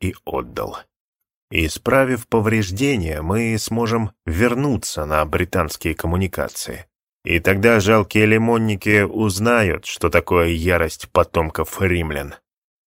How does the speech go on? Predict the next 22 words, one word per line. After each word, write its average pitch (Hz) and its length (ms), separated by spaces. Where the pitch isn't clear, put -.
Впрочем, 131 760
в - 140
тот 101 260
момент 98 640
нам 110 340
было 104 220
лучше 95 400
не 92 180
попадаться 90 760
на 98 100
глаза 85 460
никому. 82 560
Хромые, 113 880
под 85 160
одним 82 480
дизелем, 90 640
без 80 260
возможности 85 720
погрузиться 90 760
на 82 200
серьезную 87 720
глубину — 104 600